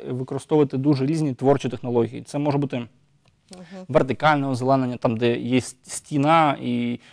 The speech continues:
Speaker 1: можна її зробити зеленою. Це може бути озеленення на дахах, тому що в умовах міста, коли там всюди асфальт, також знайти, е, складно, е, місця, де можна,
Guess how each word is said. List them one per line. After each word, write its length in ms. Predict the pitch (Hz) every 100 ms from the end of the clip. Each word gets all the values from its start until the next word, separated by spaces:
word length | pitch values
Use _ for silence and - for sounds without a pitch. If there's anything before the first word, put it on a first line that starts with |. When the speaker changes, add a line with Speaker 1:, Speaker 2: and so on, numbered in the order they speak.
| -
Speaker 1:
можна 300 | 127 123 120
її 100 | 120
зробити 240 | 117 117 113
зеленою. 600 | 123 131 139 127 127 120 - -
Це 120 | 139
може 180 | 139 135
бути 180 | 131 127
озеленення 460 | 135 139 147 135
на 180 | 123 127
дахах, 480 | 120 - 160 147 - - -
тому 160 | 131 131
що 200 | - 123
в 100 | 131
умовах 380 | 147 147 139 170
міста, 440 | 214 - 156 127 - _ _ -
коли 180 | 139 139
там 220 | 139 123
всюди 280 | - 160 143
асфальт, 460 | 139 - 170 185 - - -
також 260 | 139 151
знайти, 400 | 127 127 143 135 135
е, 260 | 131 127 131
складно, 560 | - 151 147 139 131 - - - -
е, 560 | 131 123 123 120 120 120
місця, 480 | 123 123 - 156 151
де 200 | 127 120
можна, 500 | 127 120 127 127